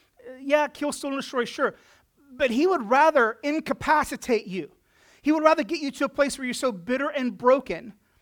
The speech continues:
that you become a great advertisement for him. "I'm not going to church. I got hurt at church. I hate church people." Satan loves you walking in that. He loves it. <coughs> It's a victory because he doesn't have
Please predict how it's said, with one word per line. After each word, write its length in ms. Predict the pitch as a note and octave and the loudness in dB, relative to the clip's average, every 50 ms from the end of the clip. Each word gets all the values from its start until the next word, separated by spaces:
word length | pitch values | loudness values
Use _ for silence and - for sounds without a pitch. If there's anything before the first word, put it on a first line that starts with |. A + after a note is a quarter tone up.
| _ _ - | _ _ 0
that 140 | A#3+ A#3+ B3 | 0 0 0
you 100 | C4 C#4+ | 0 -4
become 300 | C#4 C4+ - C4 C4+ B3 | -4 -4 -2 -2 -2 -2
a 40 | |
great 440 | A3+ G3 F#3+ F3 A3 B3 C4 C#4 C#4+ | -2 -4 -4 0 4 4 4 4 4
advertisement 840 | D4 A#3+ C4+ A#3 B3+ A#3+ - - B3 B3 B3+ B3 - G3 G#3 G#3 - - | 2 0 0 0 -2 -6 -4 -2 -2 0 0 0 -2 -4 -8 -10 -6 -4
for 100 | A3 G3+ | -4 -2
him. 380 | D3 - - D4+ - F#3 F3 _ _ _ _ _ _ _ _ _ _ _ _ _ _ _ _ _ _ _ _ _ _ _ _ _ _ _ _ _ _ _ _ _ _ _ _ _ _ _ _ _ - | 0 2 2 2 0 -2 -8 _ _ _ _ _ _ _ _ _ _ _ _ _ _ _ _ _ _ _ _ _ _ _ _ _ _ _ _ _ _ _ _ _ _ _ _ _ _ _ _ _ -6
"I'm 140 | F3 A#3 | -4 -2
not 160 | A#3+ A#3+ A3+ F#3 | 0 0 0 0
going 120 | A3 A3+ | -2 -2
to 60 | G#3+ | -2
church. 240 | - - A3+ G3+ - | -2 -2 -2 0 0
I 80 | C4 B3 | 2 2
got 140 | B3 G#3+ | 2 2
hurt 160 | G3+ A3+ A3+ A3 | 2 2 2 2
at 140 | G#3 F3+ | 0 -4
church. 240 | - - G#3 E3 - | -4 -6 -6 -4 -2
I 80 | C#4 A#3+ | -2 0
hate 180 | G3 A3+ G3+ | 0 -2 -4
church 240 | - - G#3 G3+ - | -4 -8 -10 -10 -8
people." 320 | - G#3 F#3 - D#3 - _ _ _ _ _ _ _ | -10 -12 -12 -12 -16 -20 _ _ _ _ _ _ _
Satan 540 | - - - - C4+ B3+ - C4 A3+ A3+ A3 | -12 -8 -2 0 0 0 0 0 -8 -6 -6
loves 480 | G#3 G3+ G#3+ A3 A#3 A#3+ B3 G3+ E3 | -8 -8 -2 2 4 4 2 2 -4
you 80 | G#3 G#3 | -8 -4
walking 360 | F#3+ G3 F#3+ F#3 - G3 F3+ | 0 0 0 0 0 -8 -8
in 120 | - E3+ E3+ | -8 -8 -8
that. 180 | D#3+ D3 - _ _ _ _ _ _ _ _ _ _ _ _ _ _ _ _ _ _ | -10 -10 -12 _ _ _ _ _ _ _ _ _ _ _ _ _ _ _ _ _ _
He 120 | - C4+ | -6 0
loves 280 | C#4 D4 D#4+ D#4 B3 G#3+ | 4 6 6 6 6 0
it. 180 | F3+ - _ _ _ _ _ _ _ - - - - - _ _ _ _ _ - | -6 -8 _ _ _ _ _ _ _ -20 -20 -20 -20 -20 _ _ _ _ _ -2
<coughs> 360 | - - - - - - D4 | 0 0 2 2 0 0 -2
It's 140 | - D#4 B3+ | -6 -6 -6
a 60 | D#4+ | -6
victory 420 | C4+ G#3 C#4+ F4+ F4+ - A3 E3+ D#3+ | -8 -4 -6 -6 -6 -6 -10 -10 -8
because 280 | G3 C#4 - C#4 B3+ - | -10 -10 -8 -8 -6 -6
he 80 | D4+ | -4
doesn't 200 | E4+ F4 C4 D#4+ | -6 -4 -4 -2
have 140 | C#4+ C#4 C4+ | 0 -2 -2